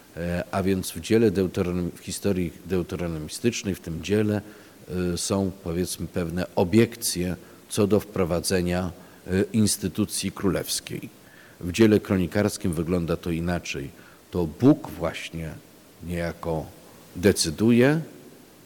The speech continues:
i objawia swoją wolę tym, że ma być król,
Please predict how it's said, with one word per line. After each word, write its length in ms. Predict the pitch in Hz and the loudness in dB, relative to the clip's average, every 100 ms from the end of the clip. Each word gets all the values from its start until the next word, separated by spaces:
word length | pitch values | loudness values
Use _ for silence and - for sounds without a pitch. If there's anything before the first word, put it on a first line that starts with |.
| - | -6
i 120 | 104 - | -4 -2
objawia 520 | 95 80 95 95 87 | -2 2 2 2 0
swoją 380 | - - 95 85 | -2 -2 0 0
wolę 380 | 85 95 92 78 | 2 2 2 0
tym, 480 | - - 110 147 151 - - - - - | -2 2 4 4 0 -8 -20 -20 -20 -8
że 520 | 95 87 92 95 104 - - - 90 | -6 -2 -2 0 -2 -4 -16 -16 -6
ma 260 | 90 95 | -4 -4
być 500 | 85 92 - - - - - - - - - | -2 -4 -6 -10 -12 -18 -20 -20 -20 -20 -16
król, 400 | - 117 110 156 | 4 8 8 6